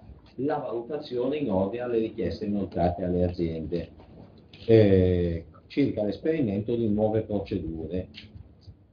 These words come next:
qualora collocate, vabbè, insomma, che non siano già reperibili. Si precisa che il presente provvedimento dispiega efficacia per le parti non incompatibili con, ovviamente, con le materie di preventivo esperimento di mobilità,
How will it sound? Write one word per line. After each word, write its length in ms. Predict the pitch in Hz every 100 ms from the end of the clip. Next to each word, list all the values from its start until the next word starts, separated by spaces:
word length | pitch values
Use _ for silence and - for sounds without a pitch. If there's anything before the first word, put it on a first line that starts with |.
| _ _ -
qualora 500 | 95 90 82 95 98
collocate, 1040 | - 82 87 104 92 98 - 101 87 85 85
vabbè, 240 | 117 -
insomma, 260 | - - 76
che 100 | 92
non 140 | 101
siano 320 | - 113 110 92
già 160 | 104
reperibili. 760 | 98 92 90 73 64 69 65 69 - - - - _ _ _ _ _ _ _ -
Si 160 | -
precisa 480 | 160 165 165 117 107
che 120 | -
il 80 | 104
presente 420 | 135 123 165 -
provvedimento 640 | 143 117 120 117 98 90 95
dispiega 400 | 95 - 123 107
efficacia 560 | - 113 120 98 98
per 160 | 92 98
le 120 | 95
parti 380 | 95 - 98 -
non 260 | 101 117 107
incompatibili 960 | 95 92 101 92 92 - 101 82 76
con, 140 | - 87
ovviamente, 520 | 80 80 104 98 82
con 220 | - 85
le 80 | 82
materie 400 | 90 87 123 113
di 100 | 90
preventivo 540 | 87 90 92 90 117 90
esperimento 640 | 92 104 98 113 117 95
di 120 | 82 87
mobilità, 800 | 82 69 71 67 - - 82 139